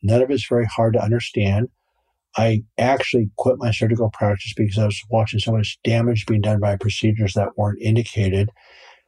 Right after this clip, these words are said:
And so it's discouraging me that the problem's that big that I felt compelled to do this, 'cause I loved my practice.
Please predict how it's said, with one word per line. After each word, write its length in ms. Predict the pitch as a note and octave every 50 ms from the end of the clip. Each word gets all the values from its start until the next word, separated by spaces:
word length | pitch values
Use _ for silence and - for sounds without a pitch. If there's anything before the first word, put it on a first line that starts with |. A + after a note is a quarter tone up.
| _ -
And 280 | - C3 C3+ C#3 C3+ B2
so 240 | - - C#3+ C#3
it's 160 | C#3 B2 - -
discouraging 520 | C3+ A#2+ - - E3 F#3 G3 F#3 F#3 D#3+
me 140 | C#3+ C3+ C3
that 220 | B2 B2 A#2 A#2 - _ _
the 100 | - A#2
problem's 500 | G#2+ - - B2+ B2+ B2+ C3+ A#2+ A2 G#2
that 180 | - A#2+ G#2+ G2
big 160 | - A#2 A2 A2+
that 100 | A2 G#2+
I 80 | A2
felt 280 | G#2 - A#2 A2+ G2+ -
compelled 380 | - G2 F#2+ - G#2+ G#2+ G2
to 100 | G#2 G2
do 260 | F#2+ F#2+ A2 A2+ B2 A#2+
this, 420 | A2 G#2+ G#2 G#2 G2+ - - - _ -
'cause 100 | - A#2+
I 60 | A2+
loved 240 | A2 A#2 B2 B2 A#2+
my 140 | A#2 G#2+ G2+ -
practice. 600 | - - A#2 A#2+ B2 A2 - G2+ G2+ G#2+ -